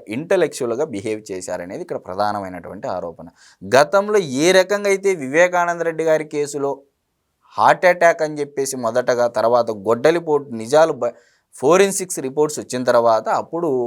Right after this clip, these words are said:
గొడ్డలిపోటుగా అందరికీ తెలిసింది. అదే తరహాలో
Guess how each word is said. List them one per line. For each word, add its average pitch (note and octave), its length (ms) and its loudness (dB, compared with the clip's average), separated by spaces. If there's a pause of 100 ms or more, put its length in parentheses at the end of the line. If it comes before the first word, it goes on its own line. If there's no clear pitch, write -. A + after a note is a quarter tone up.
(180)
గొడ్డలిపోటుగా C3+ 760 -2 (380)
అందరికీ A#2+ 380 -8
తెలిసింది. F#2 440 -12 (440)
అదే F#3+ 180 8 (140)
తరహాలో F3 440 4